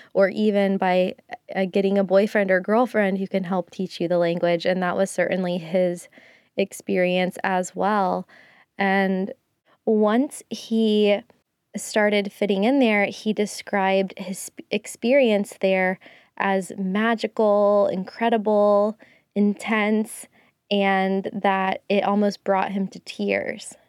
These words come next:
And so in nineteen ninety, he and Tommy moved back to New York, but he, he knew that his chapter in Japan had not closed yet, and he knew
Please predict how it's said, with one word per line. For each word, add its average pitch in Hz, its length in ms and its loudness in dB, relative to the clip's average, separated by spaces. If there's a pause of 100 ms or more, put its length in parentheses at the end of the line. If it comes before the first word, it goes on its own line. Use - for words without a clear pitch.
And 220 220 2
so 202 360 2
in 277 320 2
nineteen 220 560 0
ninety, 190 500 0
he 208 440 -2
and 185 300 -2
Tommy 185 640 -4
moved 208 480 0
back 208 280 -2
to - 140 -2
New 202 120 4
York, 190 440 0 (300)
but 196 300 0
he, 208 280 -4 (160)
he 262 240 0
knew 254 260 6
that 254 180 0
his 208 220 -2
chapter 196 680 -2
in 190 220 -2
Japan 180 640 -4
had 175 260 -6
not 170 280 -4
closed 170 500 -4
yet, - 240 -4
and 185 140 -6
he 208 180 0
knew 185 460 -2